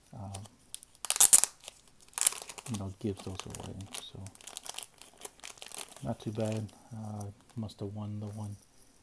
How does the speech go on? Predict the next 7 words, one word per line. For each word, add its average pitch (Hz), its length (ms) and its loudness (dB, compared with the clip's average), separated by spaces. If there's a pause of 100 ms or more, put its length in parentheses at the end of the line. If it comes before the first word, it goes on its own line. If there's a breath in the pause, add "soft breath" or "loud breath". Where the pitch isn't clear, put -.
(380)
he 104 80 -12
did 101 260 -4
there. 107 340 -6 (2750)
This - 220 -12
is 113 120 -12
the 104 480 -4 (1200)
select 110 680 -8